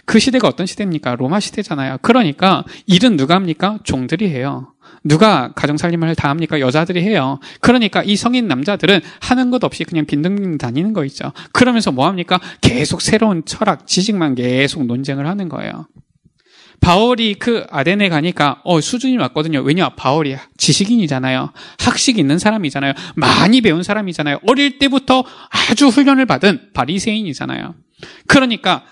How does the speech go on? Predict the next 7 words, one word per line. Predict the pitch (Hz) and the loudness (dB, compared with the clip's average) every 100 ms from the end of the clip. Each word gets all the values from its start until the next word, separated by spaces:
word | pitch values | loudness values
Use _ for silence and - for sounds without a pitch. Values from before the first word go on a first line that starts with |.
| _ | _
자기하고 | - 147 175 175 143 123 _ _ _ | -4 -2 2 0 -2 -8 _ _ _
맞거든요, | 135 - - 202 175 123 127 | -6 -4 -2 0 -2 -4 -6
분위기가. | - 135 131 - - - - - | -6 -6 -6 -8 -12 -16 -20 -10
그러니까 | - 226 240 - 143 139 | 2 4 4 0 -2 -2
바울이 | - 151 208 147 | 0 0 0 -2
생각을 | - 220 233 202 | -4 -4 -2 -4
합니다. | 190 170 | -2 -2